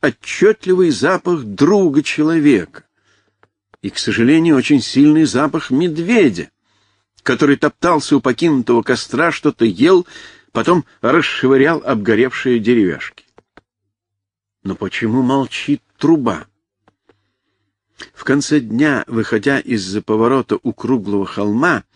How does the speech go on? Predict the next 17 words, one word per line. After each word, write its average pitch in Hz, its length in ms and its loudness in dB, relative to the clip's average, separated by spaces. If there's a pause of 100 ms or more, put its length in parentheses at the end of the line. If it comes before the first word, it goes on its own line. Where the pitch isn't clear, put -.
(680)
Хоба 147 280 2
резко 151 340 2
остановился, 147 720 2
окаменел 160 520 2
на 151 80 4
секунду, 147 440 2
а 120 40 0
потом, 147 300 2
сделав 139 480 2
гигантский 151 560 0
прыжок 135 380 -2
в - 80 -12
сторону, 170 520 2
исчез 170 540 -4
среди 143 340 0
густого 143 460 2
березняка. 123 640 0